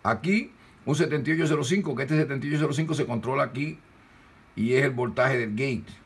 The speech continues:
para polarizar ahí el I R F quinientos diez. Más o menos esta es la idea, ¿no? Aquí tienen el quinientos diez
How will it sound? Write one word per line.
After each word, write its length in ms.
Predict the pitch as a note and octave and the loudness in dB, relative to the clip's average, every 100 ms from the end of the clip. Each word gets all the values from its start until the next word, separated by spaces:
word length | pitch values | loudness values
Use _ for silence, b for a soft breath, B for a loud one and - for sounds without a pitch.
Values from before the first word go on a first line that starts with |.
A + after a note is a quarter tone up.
| - | -6
para 140 | G#2 | -4
polarizar 520 | F#2+ G#2 G#2 F#2+ A#2+ A#2 | -2 -2 -2 0 0 2
ahí 320 | A2+ A#2+ - - B B B B B - - - - | 0 -2 -6 -14 B B B B B -20 -20 -10 -4
el 220 | G2 - | -4 -2
I 140 | G#2 A2+ | 0 2
R 180 | A#2 | 2
F 160 | A#2 G#2+ | 0 0
quinientos 480 | G2+ G#2 G#2 G2 F#2 | 0 2 2 2 0
diez. 180 | D#2 - | 0 -4
Más 140 | - C3 | 2 2
o 60 | |
menos 220 | C#3 D#3+ D#3+ | 4 0 0
esta 120 | C3+ | 0
es 60 | |
la 80 | A#2+ | 0
idea, 260 | A2+ A2 G2 | 2 0 2
¿no? 220 | D3 F3+ - - - - - - - - - - _ - B B B B | 0 -2 -10 -20 -20 -20 -20 -20 -20 -20 -20 -20 _ -20 B B B B
Aquí 540 | - B2 C3+ G3 A3+ A3 - - - - - - - - - - - - - - - - - - _ - - - - | 0 0 2 2 0 -4 -16 -20 -20 -20 -20 -20 -20 -20 -20 -20 -20 -20 -20 -20 -20 -20 -20 -20 _ -20 -20 -10 0
tienen 240 | C3+ D#3 | 2 2
el 120 | D3+ | 0
quinientos 420 | C#3 C#3 D#3 E3+ | 0 -2 0 2
diez 300 | D#3+ E3 F#3+ | 2 2 0